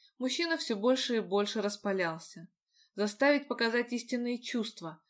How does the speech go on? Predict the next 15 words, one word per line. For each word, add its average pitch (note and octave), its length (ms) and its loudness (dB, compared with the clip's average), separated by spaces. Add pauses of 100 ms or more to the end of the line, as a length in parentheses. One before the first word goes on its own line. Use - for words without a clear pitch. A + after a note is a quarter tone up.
(160)
любые, G#3 680 4
неважно, A#3 500 4
что - 180 -4
это G3 220 0
будет, F#3 420 -4 (380)
гнев, G3+ 500 4
злость, G#3 680 0
обида G3+ 460 2
или G3 200 2
же A#3 180 2
радость, G#3 640 0 (320)
стало D4 380 8
словно B3 340 2
навязчивой A#3 680 0
идеей, F3+ 520 -2